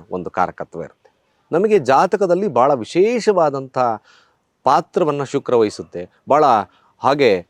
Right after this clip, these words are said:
ಭಾಳ ಮೂವಿಂಗು ಅಷ್ಟೇ, ಭಾಳ ಇಪ್ಪತ್ತೈದು ದಿವಸಕ್ಕೊಮ್ಮೆ ಶುಕ್ರನ ಬದಲಾವಣೆಗಳು ಜಾಸ್ತಿ ಆಗ್ತಕ್ಕಂಥದ್ದು ಇರುತ್ತೆ. ಶುಕ್ರನನ್ನು ನಾವು ಅನಲೈಸಿಸ್ ಮಾಡೋದು ತುಂಬ ಕಷ್ಟ ಆಗುತ್ತೆ, ಯಾಕೆಂದರೆ ಶುಕ್ರನ ಅಧಿದೇವತೆ ಲಕ್ಷ್ಮಿ.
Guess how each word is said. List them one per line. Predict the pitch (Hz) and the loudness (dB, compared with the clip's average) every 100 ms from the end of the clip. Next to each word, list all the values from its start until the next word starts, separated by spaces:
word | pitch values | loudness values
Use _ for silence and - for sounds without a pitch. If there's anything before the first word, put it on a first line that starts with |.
| _ | _
ಭಾಳ | 113 127 | 2 2
ಮೂವಿಂಗು | 110 98 143 190 202 165 | 0 0 0 2 2 2
ಅಷ್ಟೇ, | 135 104 147 | 0 0 -4
ಭಾಳ | 98 113 | 0 2
ಇಪ್ಪತ್ತೈದು | 110 107 131 123 113 | 0 -2 -4 -2 -6
ದಿವಸಕ್ಕೊಮ್ಮೆ | 104 - - 131 | -6 -6 -6 -6
ಶುಕ್ರನ | 120 127 127 110 | -6 -6 -4 -6
ಬದಲಾವಣೆಗಳು | 87 110 170 196 160 117 113 | -2 2 4 2 0 -4 -4
ಜಾಸ್ತಿ | 92 95 - 82 | -2 -6 -4 -10
ಆಗ್ತಕ್ಕಂಥದ್ದು | - - - 87 101 120 | -10 -18 -16 -14 -4 -4
ಇರುತ್ತೆ. | - _ _ - | -4 _ _ -12
ಶುಕ್ರನನ್ನು | 143 160 156 151 175 139 95 - _ | -6 0 0 0 0 0 0 -8 _
ನಾವು | 117 117 98 | 0 2 2
ಅನಲೈಸಿಸ್ | 104 165 180 - 156 127 | 2 4 2 0 -4 -4
ಮಾಡೋದು | 131 123 117 | -4 -4 -4
ತುಂಬ | 113 117 117 | -6 -2 -2
ಕಷ್ಟ | 104 - | -4 -6
ಆಗುತ್ತೆ, | 90 - - | -8 -8 -6
ಯಾಕೆಂದರೆ | 135 180 165 | -4 -2 -2
ಶುಕ್ರನ | - 185 - 226 190 | -2 -4 2 2 2
ಅಧಿದೇವತೆ | 143 139 135 113 107 | 0 0 0 0 0
ಲಕ್ಷ್ಮಿ. | 95 87 - - | -4 -4 -12 -20